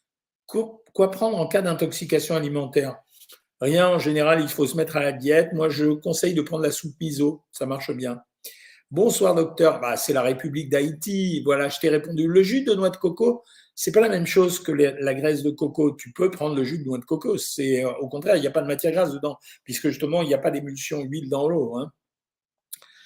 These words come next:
Euh, Josie, elle se gave de M and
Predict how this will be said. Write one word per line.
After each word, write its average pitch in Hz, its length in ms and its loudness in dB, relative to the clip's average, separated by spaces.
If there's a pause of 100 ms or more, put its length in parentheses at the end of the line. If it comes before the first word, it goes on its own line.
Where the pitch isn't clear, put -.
(460)
Euh, 139 300 4
Josie, 156 320 4
elle 147 160 6
se 143 80 0
gave 139 320 4
de 131 320 0
M 160 340 -4 (120)
and 139 240 -6